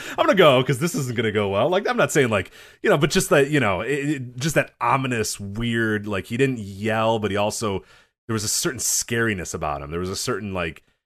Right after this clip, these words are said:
his calmness was, was, was, was scary in the same sense. 'Cause, yeah, he wasn't bombastic, like you said, but, but he still, it was, like, a very gravelly, very, very serious, very no nonsense, but, but, you know, yeah, I don't know. It, it, it, it's, it's scary. It definitely works. It's definitely scarier than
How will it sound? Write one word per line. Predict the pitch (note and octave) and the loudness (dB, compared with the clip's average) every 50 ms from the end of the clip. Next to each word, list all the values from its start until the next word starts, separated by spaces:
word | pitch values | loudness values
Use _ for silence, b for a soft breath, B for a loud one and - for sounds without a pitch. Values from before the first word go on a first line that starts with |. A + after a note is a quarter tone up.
| _ _ - | _ _ -6
his | C3 - | -6 -6
calmness | - - - - C#3 C#3 C3+ B2 A#2 G#2+ F#2 - - | -6 -6 0 2 4 4 4 2 0 -2 -2 -4 -4
was, | G2 E2 F2 | -6 -8 -6
was, | F#2 G2+ F#2+ F2 | -6 -6 -6 -6
was, | E2 G2 F#2+ F2+ E2+ - - - | -4 -6 -6 -6 -6 -8 -10 -10
was | F#2 F#2 F2 - | -10 -8 -6 -4
scary | - - - - G#2 G2 F#2 F2+ E2+ E2+ E2+ | -4 -4 -4 -2 -2 -2 -2 -2 -2 -4 -4
in | E2 | -6
the | D#2+ D#2 | -8 -8
same | - - F#2 E2 D#2 | -6 -6 -6 -6 -6
sense. | - - A2 E2 D2 - | -4 -4 -4 -4 -6 -8
'Cause, | - A2+ C#3 | -8 -2 0
yeah, | D#3 F2 | 0 0
he | F2 A2+ | 0 0
wasn't | B2 D3 C3 C3 G2+ | 0 0 -2 -2 -2
bombastic, | A#2 G#2 E2+ G2+ G#2 F#2+ - - D#2 - | -4 -4 -2 -2 -2 -4 -4 -8 -10 -12
like | D#2+ C#2+ - | -12 -12 -12
you | D2+ | -8
said, | - - F#3 D#3 - | -4 -2 -2 -2 -2
but, | F2+ D#2 B B B B B B | -4 -10 B B B B B B
but | G#2 | -8
he | F#2+ | -6
still, | - - - - - - D#3 D#3+ B2 A2 | -4 -4 -4 -4 -4 -2 -2 0 0 0
it | G2+ | -2
was, | F#2 E2+ G2+ | -2 -2 -4
like, | F2 | -4
a | F2+ E2+ | -4 -4
very | E2 F2 G2+ G#2 G#2+ G#2+ G#2 G2+ F#2+ | -4 -2 -2 0 2 2 2 0 0
gravelly, | E2+ D#2+ F2 D#2+ F#2+ F#2+ F#2+ F#2+ F#2+ E2+ F#2+ G2 G2 F#2 F2+ E2+ | -2 -4 -6 -4 -2 -2 0 0 -2 -2 -4 -6 -6 -6 -6 -4
very, | E2 F#2 F2+ F2+ F2 F2 F2 - b b b b | -4 -4 -4 -2 -4 -4 -6 -8 b b b b
very | - C3+ A2 G#2 | -2 -2 -2 -2
serious, | - - - - - C3+ B2 A2 A2 G#2+ G#2 G2+ G2 G2 F2 - | -2 -2 -2 0 0 0 0 0 0 0 0 0 0 -2 -2 -2
very | G#2 G#2 G2 F#2+ | -2 -2 -2 -2
no | G2 G#2 G2+ F#2+ | -2 -4 -4 -2
nonsense, | F#2+ F#2+ F#2 F#2 F#2 F2 - - G2 F2+ F2 E2+ - | -2 -2 -2 -2 -4 -6 -6 -6 -6 -6 -6 -8 -8
but, | - F2 E2 D#2+ - | -8 -8 -8 -8 -6
but, | E2+ E2 - - - | -8 -8 -8 -8 -10
you | F#2+ F#2 | -8 -8
know, | E2 D#2 D#2 D2 _ _ _ _ _ _ | -6 -6 -8 -10 _ _ _ _ _ _
yeah, | - F2+ F#2 | -4 -2 0
I | |
don't | G#2+ A2+ | 0 0
know. | A#2 F2 | 0 -2
It, | D#2 F2 F2+ | -2 -4 -4
it, | F#2 G2 G2+ F2 G2 G2+ F#2 F#2 G2 | -4 -4 -4 -4 -4 -6 -6 -6 -6
it, | F#2 E2 - | -6 -6 -6
it's, | G2+ F#2+ - - - | -8 -10 -10 -10 -14
it's | - - F2+ - | -12 -12 -10 -8
scary. | - - - F3+ A#2 D2+ D2 | -6 -4 -2 -2 -2 -2 -4
It | G2+ G2+ | -4 -2
definitely | D#3 D3 - C#3 G#2 E2+ F#2+ | -2 0 0 0 -2 -2 -4
works. | F#2 B1 - - - - | -6 -6 -8 -12 -16 -18
It's | - - - - | -18 -18 -14 -10
definitely | - A#2 - - G#2+ F#2+ | -8 -6 -6 -4 -6 -6
scarier | F2+ - - - G#2+ G2+ F#2+ F#2 E2+ | -6 -6 -4 -2 0 0 0 -2 -4
than | F2 D#2+ D#2 D2+ | -4 -6 -8 -10